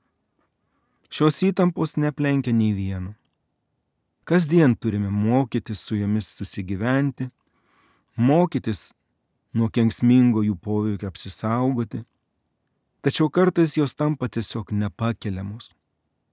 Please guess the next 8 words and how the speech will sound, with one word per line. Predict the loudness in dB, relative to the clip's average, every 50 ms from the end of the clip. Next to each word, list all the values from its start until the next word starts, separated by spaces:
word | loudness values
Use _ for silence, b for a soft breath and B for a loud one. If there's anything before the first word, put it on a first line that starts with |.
| _ _
Tuomet | 2 4 6 6 6 6
žmogui | 6 6 6 6 6 4
gali | 4 4 2 2 4 4 4 2
atrodyti, | 2 2 2 4 4 4 2 0 0 0 -2 -2 -2 _ _ _ _ _ _ _ _ _ _ _ _ _ _ _ _ _ _ _ _
kad | 0 0 2 4
jau | 6 6 6 6 6
net | 6 6 6 6
laikys | 6 6 6 6 4 2 4 6 6 6 4 0 -4 -6